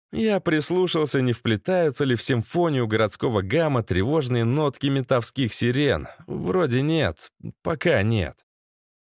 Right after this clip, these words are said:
Добежав до крузака Сергеича, я стал поочередно прикладывать его пальцы к пологой выемке в двери. Нужный палец нашёлся со второй попытки, указательный,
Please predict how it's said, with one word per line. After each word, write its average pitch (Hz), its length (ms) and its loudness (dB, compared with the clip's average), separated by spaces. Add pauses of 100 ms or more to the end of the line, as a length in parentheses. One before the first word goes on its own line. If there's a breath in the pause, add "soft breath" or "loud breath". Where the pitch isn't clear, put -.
(100)
Добежав 98 580 0
до 156 140 -2
крузака 151 460 0
Сергеича, 135 640 0
я 120 140 2
стал 151 260 0
поочередно 131 640 0
прикладывать 123 680 0
его 120 180 2
пальцы 131 460 0
к - 80 -16
пологой 123 440 2
выемке 110 520 0
в 95 60 -2
двери. 113 600 0 (480)
Нужный 147 560 0
палец 156 520 0
нашёлся 117 540 2
со 107 140 2
второй 117 320 0
попытки, 104 800 -2 (100)
указательный, 123 1040 0